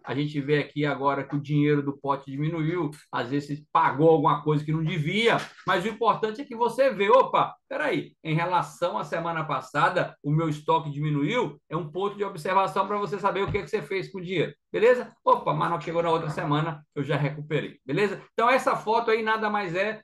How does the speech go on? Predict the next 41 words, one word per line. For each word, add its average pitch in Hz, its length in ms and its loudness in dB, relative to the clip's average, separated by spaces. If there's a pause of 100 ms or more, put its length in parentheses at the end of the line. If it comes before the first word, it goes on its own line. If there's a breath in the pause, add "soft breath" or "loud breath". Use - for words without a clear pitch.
pra 190 220 -2
gente 175 520 -6
saber 202 680 2
como 226 360 2
que 220 180 -10
tá 185 180 2
a 185 40 4
solidez 175 720 -2
do 175 140 -4
meu 170 240 -2
negócio 151 480 2
Herbalife 147 640 0 (200)
quando 147 200 -2
eu 151 80 0
falo 143 280 -2
em 147 60 -2
relação 143 640 -4 (100)
a 127 100 -6
estoque, - 540 -4
tá? 127 120 -4
Que - 100 -12
se 156 60 -2
eu 147 60 2
não 147 160 2
tenho 151 140 0
estoque, 156 380 -2
eu 156 80 -2
não 151 120 -2
tenho 147 140 0
negócio, 131 420 -4
beleza? 180 460 -2 (260)
E 285 60 2
aqui 294 500 2 (120)
é 330 100 2
a - 80 4
página 196 460 0
que 214 100 -4
a 180 80 0
gente 175 240 -4
vai 180 180 0
preencher 165 760 -2